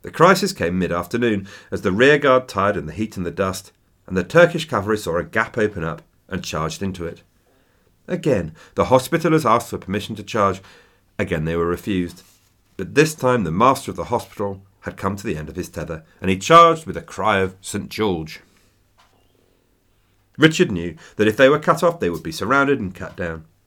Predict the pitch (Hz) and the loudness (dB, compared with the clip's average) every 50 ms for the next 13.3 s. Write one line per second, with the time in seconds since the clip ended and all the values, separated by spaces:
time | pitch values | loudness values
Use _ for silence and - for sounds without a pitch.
0 | _ _ _ _ _ _ - - 139 139 143 143 135 139 - - _ _ - 92 | _ _ _ _ _ _ -4 2 4 4 4 4 2 -2 -12 -20 _ _ -12 -10
1 | 95 - 104 95 104 107 110 104 - - _ - 82 - - 101 90 92 95 92 | -8 -4 -2 0 0 0 0 -4 -8 -14 _ -20 -14 -6 -4 -4 -4 -4 -6 -8
2 | - - 85 78 78 80 - - - _ _ _ _ _ _ _ _ _ _ _ | -8 -10 -8 -8 -8 -10 -14 -18 -20 _ _ _ _ _ _ _ _ _ _ _
3 | _ _ _ _ _ _ - 107 104 101 107 147 147 127 113 101 92 117 123 127 | _ _ _ _ _ _ 0 2 2 4 6 6 6 6 4 4 2 0 0 -2
4 | 127 110 - - - - - 92 101 113 117 110 - - _ _ - 87 85 82 | -2 -4 -8 -10 -10 -4 -2 0 0 0 -2 -4 -10 -20 _ _ -8 -8 -6 -6
5 | - 90 - - 80 78 - - _ _ _ _ _ _ _ _ _ _ _ _ | -6 -10 -10 -10 -14 -14 -14 -18 _ _ _ _ _ _ _ _ _ _ _ _
6 | _ _ _ _ _ _ _ _ _ _ _ - - _ - _ _ _ - 104 | _ _ _ _ _ _ _ _ _ _ _ -20 -20 _ -20 _ _ _ -2 -2
7 | 98 - 190 185 185 180 170 147 123 113 110 110 92 - 107 98 110 110 110 104 | 0 2 0 2 4 4 4 6 6 4 4 2 2 -2 -4 -4 -2 2 2 4
8 | 107 113 104 98 - - - - - - _ _ _ _ _ - - 104 - - | 4 4 2 2 -2 -8 -12 -16 -20 -20 _ _ _ _ _ -8 -8 -8 -4 0
9 | - 139 139 - 156 101 87 82 85 107 127 143 156 156 156 123 104 117 113 107 | 0 0 2 2 0 -2 -2 -2 -2 0 2 2 2 2 0 -4 -2 0 -2 -2
10 | 107 - 117 107 107 107 104 104 - _ _ _ _ _ - 80 78 78 78 85 | -2 -2 -2 0 0 0 -2 -4 -8 _ _ _ _ _ -12 -8 -6 -4 -2 0
11 | 113 131 127 98 - 143 120 131 123 104 - 120 113 - - 120 110 - - - | 0 0 0 -2 -4 -2 -2 -2 -2 -2 -4 -8 -8 -6 -6 -6 -6 -6 -6 -4
12 | 87 85 - - 101 - 117 110 92 82 - 78 80 85 80 78 - _ - 113 | -4 -4 -6 -10 -12 -8 -6 -6 -4 -4 -4 -6 -6 -8 -10 -14 -14 _ -2 0
13 | 110 101 92 90 - - | 0 0 0 -2 -6 -10